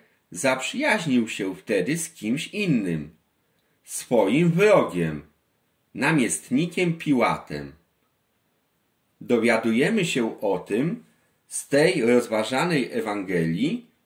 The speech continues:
dwudziestego trzeciego rozdziału,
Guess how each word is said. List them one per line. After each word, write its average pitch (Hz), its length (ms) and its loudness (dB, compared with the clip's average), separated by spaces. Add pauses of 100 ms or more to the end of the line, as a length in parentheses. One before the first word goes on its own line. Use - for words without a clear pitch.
(600)
dwudziestego 117 760 2
trzeciego 127 680 2
rozdziału, 98 880 0